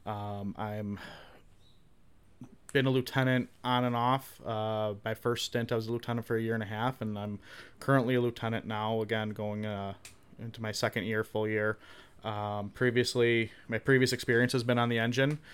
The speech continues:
uh, although right now I'm currently assigned the, uh, lieutenant of the heavy rescue, uh, but I still love, still love engine work, still love doing a lot of hose line stretching, uh, drills about,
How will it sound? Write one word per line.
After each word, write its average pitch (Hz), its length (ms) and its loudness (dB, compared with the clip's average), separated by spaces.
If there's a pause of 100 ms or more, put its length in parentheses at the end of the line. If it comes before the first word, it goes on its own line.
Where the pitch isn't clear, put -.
(260)
uh, 113 40 -6
although 107 360 2
right 110 240 2
now 113 340 2
I'm 110 300 -2
currently 113 320 0
assigned 113 380 0
the, 113 180 2
uh, 107 100 0
lieutenant 110 420 -2
of 104 40 -4
the 104 60 -2
heavy 110 200 0
rescue, 117 500 2 (260)
uh, 101 220 -8
but 104 100 -4
I 107 40 0
still 110 260 0
love, 110 360 2
still - 240 2
love 120 140 6
engine 117 300 2
work, 113 260 0
still 113 240 0
love 110 180 0
doing 113 220 0
a 113 40 0
lot 110 180 0
of 113 140 0 (460)
hose 156 220 12
line 151 160 10
stretching, 147 680 8 (320)
uh, 120 240 8
drills 135 360 10
about, 135 340 4